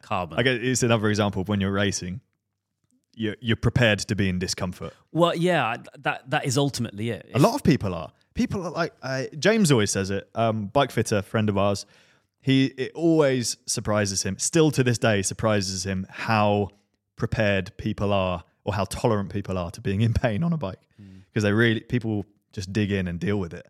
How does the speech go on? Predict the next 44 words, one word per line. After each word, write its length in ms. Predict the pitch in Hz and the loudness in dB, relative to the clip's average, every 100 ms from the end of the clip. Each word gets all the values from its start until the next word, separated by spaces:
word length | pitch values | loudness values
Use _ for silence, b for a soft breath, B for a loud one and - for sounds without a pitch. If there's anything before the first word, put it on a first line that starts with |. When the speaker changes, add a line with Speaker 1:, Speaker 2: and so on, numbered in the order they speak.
| _ _ | _ _
Speaker 1:
Focusing 300 | 101 92 95 | -12 -12 -12
on 80 | 90 | -14
performance. 460 | 87 98 92 80 | -14 -12 -12 -4
Speaker 2:
Focusing, 320 | - 117 120 117 | 2 2 2 -2
Speaker 1:
Or 100 | 113 | -2
Speaker 2:
well, 80 | 233 | 0
Speaker 1:
thinking 280 | 156 147 208 | 2 4 4
Speaker 2:
not 120 | 117 | 4
Speaker 1:
that's 200 | 120 - | 0 2
gonna 120 | 196 | 4
Speaker 2:
thinking, 200 | 202 196 | 6 4
Speaker 1:
get 60 | 165 | 4
Speaker 2:
yeah, 180 | 170 139 | 4 6
I 40 | |
Speaker 1:
performance. 240 | 127 135 - | 4 2 0
Speaker 2:
guess, 80 | - | 0
uh, 320 | 123 117 113 | 2 2 2
ignorance 360 | 127 123 117 107 | 0 0 -2 -4
is 60 | |
bliss 280 | 101 113 - _ _ _ _ _ _ - | -6 -8 -8 _ _ _ _ _ _ -6
in 80 | |
a 40 | 101 | -4
lot 120 | 98 | -2
of 80 | - | -4
situations. 560 | 101 - 95 - 98 | -8 -4 -4 -4 -8
But 200 | - 113 B B | -2 -2 B B
your 280 | 135 185 175 | 4 6 4
example 440 | 123 120 113 113 | 2 2 0 0
is 160 | 123 117 | -2 -2
a 80 | 117 | 0
perfect 360 | - 196 127 | 4 4 2
example 400 | 110 101 98 101 | -4 -4 -4 -4
of 180 | 98 - _ _ _ _ | -4 -6 _ _ _ _
fit 260 | _ - - | _ -10 -6
first, 460 | 104 101 101 - - - | -2 0 -2 -10 -16 -8
buy 140 | 95 | -4
later. 440 | 98 95 - - - | -2 -4 -6 -12 -8
And 120 | 104 | -8
that 80 | 101 | -2
goes 180 | 110 104 | -2 -2
for 80 | - | -4
shoes 300 | - 107 92 | -2 -2 -2
as 120 | 92 | -4
well. 240 | 98 95 | -4 -6